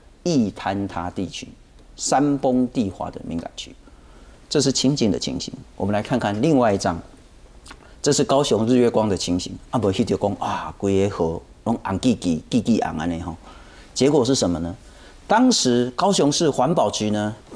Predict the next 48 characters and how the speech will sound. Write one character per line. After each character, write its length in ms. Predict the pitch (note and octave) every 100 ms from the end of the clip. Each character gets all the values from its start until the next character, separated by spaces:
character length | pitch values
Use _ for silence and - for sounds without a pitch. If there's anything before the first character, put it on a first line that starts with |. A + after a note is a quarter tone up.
| -
大 260 | F3+ A#2+ A2+ -
刀 180 | C#3+
阔 260 | D3+ - C#3+
斧， 160 | - -
公 160 | C3+
告 140 | C#3 C#3+
就 80 | G2+
是 80 | A2
要 100 | C3
罚 140 | G#2
你 80 | G#2
一 340 | B2+ - -
亿， 80 | C3 - - - - - -
罚 200 | - B2
得 80 | D3
够 200 | D#3 A#3+
重 260 | - B3+ C#3+
了 80 | G#2+
吧？ 140 | - - - - - - -
结 160 | D#3
果 120 | F3
是 100 | D3+
什 100 | D#3
么？ 160 | G2+ E2 -
最 280 | - F#3 C#3
近 200 | - C#3
呢， 180 | A2 G#2 - -
法 160 | G#2+
院 160 | B2+ C3+
出 200 | - B2+
来， 180 | A2 - - - - - -
环 180 | A#2+ E3
保 160 | G#2+
局 200 | G#2 G#2+
当 240 | G2+ C#3 C#3+
初 220 | C#3+ C3+
给 140 | G#2
人 140 | F#2 G2
家 180 | A#2
罚 280 | A2+ F#2 F2
一 80 | F#2+
亿， 220 | F#2+ A2
要 120 | G#2 G#2
全 180 | F2+
部 140 | F#2 G2+
吐 260 | - A#2
回 140 | E2 D#2+
去。 160 | E2+